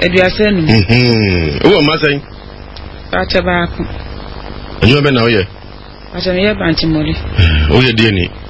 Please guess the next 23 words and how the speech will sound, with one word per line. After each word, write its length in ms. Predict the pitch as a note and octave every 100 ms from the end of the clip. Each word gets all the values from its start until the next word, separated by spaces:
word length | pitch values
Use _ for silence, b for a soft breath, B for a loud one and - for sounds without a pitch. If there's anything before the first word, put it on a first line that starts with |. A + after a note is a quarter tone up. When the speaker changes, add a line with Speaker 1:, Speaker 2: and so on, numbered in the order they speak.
| -
Speaker 1:
Pacha, 180 | D#3+ E3+
meyɛ 160 | F3 E3+
Anwuleni. 380 | E3 E3 D#3+ D#3+ D#3+ - - - -
Speaker 2:
Eh, 600 | E2 D2 C#2+ D2+ - -
a 60 | A#2+
wofira 220 | A2+ A2+
nwa 160 | G#2+ G#2+
kuro 100 | G#2+
bɛɛ 140 | G#2
so? 120 | F#2+ D2+ - - -
Speaker 1:
Mefira 280 | D#3+ - F3
Veda 280 | E3+ F#3 E3+ D#3
Pa. 80 | D#3+ D3+ - - - -
Speaker 2:
Yɛ 80 | C#3
a 40 |
wotie 200 | C#3 A#2+
wiase 220 | A#2 G2+ G#2+
mu 100 | G2+
nsɛm? 220 | E2 D2+ - - -
Speaker 1:
Pacha. 260 | E3+ - D#3 E3 D3+ -
Speaker 2:
Woyɛ 180 | A2 A2 F2+
sure? 180 | F#2 D2 - -
Speaker 1:
Pacha. 300 | D#3+ D#3 -